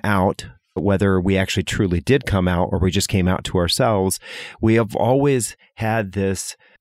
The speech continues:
feeling of inferiority. I'm a gay man, well, that means I'm not really a man. I'm a lesbian, so I'm not the archetype feminine woman. You know, there's all these inferiority complexes that we get.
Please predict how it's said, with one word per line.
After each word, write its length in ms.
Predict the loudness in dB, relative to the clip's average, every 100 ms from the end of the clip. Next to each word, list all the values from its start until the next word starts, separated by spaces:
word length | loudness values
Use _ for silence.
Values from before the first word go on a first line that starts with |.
| -20
feeling 540 | -4 0 2 2 2
of 520 | 2 0 2 0 -2 -10 _
inferiority. 1080 | -2 0 0 2 2 2 2 2 -2 -6 -10 _ -2
I'm 180 | 0
a 80 | 0
gay 200 | 2 2
man, 480 | 2 2 0 0 -2 -6 -10
well, 120 | -4
that 160 | -2
means 220 | 0 -2 0
I'm 140 | 0
not 180 | 2 0
really 340 | 0 2 4 4
a 60 |
man. 480 | 4 2 2 -2 -8 -12 -6
I'm 220 | -2 0
a 60 | 2
lesbian, 600 | 2 0 0 2 2 0
so 420 | 0 2 2 2
I'm 220 | 0 0
not 240 | 2 2 -2 -10 -20 -20 -20 _ _ _ _ _ _ -16
the 680 | -8 0 2 4 4 2 -2 -6
archetype 600 | -4 -2 -2 0 0 0
feminine 840 | -6 -6 0 4 4 4 4 4 4
woman. 420 | 4 4 2 0
You 140 | 0
know, 180 | 0 -2
there's 240 | -2 -2
all 120 | 0 0
these 260 | 0 -2 -2
inferiority 840 | 0 0 2 2 4 4 4 2
complexes 760 | 0 -2 -2 0 -2 -2 -2 -2
that 160 | -4 -2
we 120 | -2
get. 380 | 2 2 2